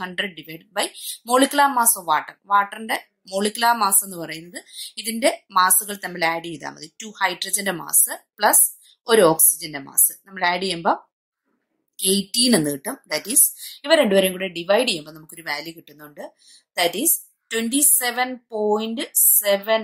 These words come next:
eight number of moles ആണ്. അത്രയും mole water ആണ്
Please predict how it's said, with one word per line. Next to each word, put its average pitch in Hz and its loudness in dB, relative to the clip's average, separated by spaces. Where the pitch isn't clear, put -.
eight 156 -10
number 185 -4
of 202 0
moles 196 2
ആണ്. 175 -12
അത്രയും 202 -8
mole 180 -4
water 160 0
ആണ് 156 -12